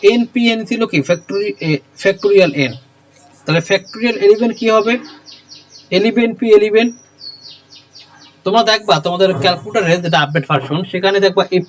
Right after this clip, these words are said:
গুণের উপরে এরকম এন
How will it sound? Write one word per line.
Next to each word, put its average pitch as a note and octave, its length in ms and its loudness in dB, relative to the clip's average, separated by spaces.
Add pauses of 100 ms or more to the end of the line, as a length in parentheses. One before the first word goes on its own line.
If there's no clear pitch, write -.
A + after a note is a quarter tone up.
(540)
গুণের G#3 380 6
উপরে G3 500 0 (580)
এরকম F#3+ 360 0
এন A3+ 340 4